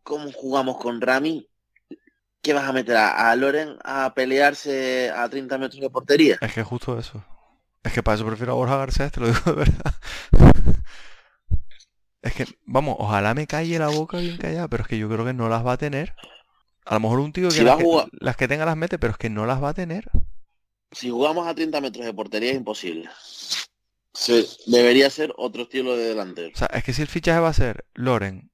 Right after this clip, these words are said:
Speaker 2: más un tío que es básicamente pagarle una deuda de sangre que tiene,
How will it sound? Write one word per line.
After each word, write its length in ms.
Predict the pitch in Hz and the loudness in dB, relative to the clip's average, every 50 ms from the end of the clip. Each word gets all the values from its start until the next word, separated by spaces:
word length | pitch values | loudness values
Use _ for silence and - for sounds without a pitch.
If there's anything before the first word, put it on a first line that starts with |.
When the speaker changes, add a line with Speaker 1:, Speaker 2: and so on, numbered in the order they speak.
| _ | _
Speaker 2:
más 360 | - 123 123 123 113 101 101 - - - - - _ _ - | -12 -6 -2 0 0 0 0 0 -2 -4 -4 -4 _ _ -8
un 200 | - 135 131 131 | -6 -6 -4 -4
tío 340 | - 160 147 120 107 104 104 | -2 -2 0 0 0 -2 -2
que 120 | - 127 | -4 -4
es 80 | 117 113 | -4 -2
básicamente 580 | 127 123 - 143 139 135 131 120 113 - 107 | -2 -2 -2 -2 -4 -6 -6 -6 -4 -4 -4
pagarle 300 | 104 107 107 113 117 120 131 | -2 0 0 0 -2 -2 -4
una 160 | 135 131 131 | -2 -2 0
deuda 280 | 131 135 135 131 131 127 | 0 0 0 0 0 -2
de 80 | 127 | -2
sangre 420 | - - 127 113 107 101 98 98 - | -2 -2 -2 -2 -4 -6 -8 -8 -6
que 120 | - 104 | -8 -6
tiene, 560 | - 113 117 113 113 113 113 113 113 107 104 | -4 -4 -4 -4 -4 -4 -4 -4 -6 -6 -8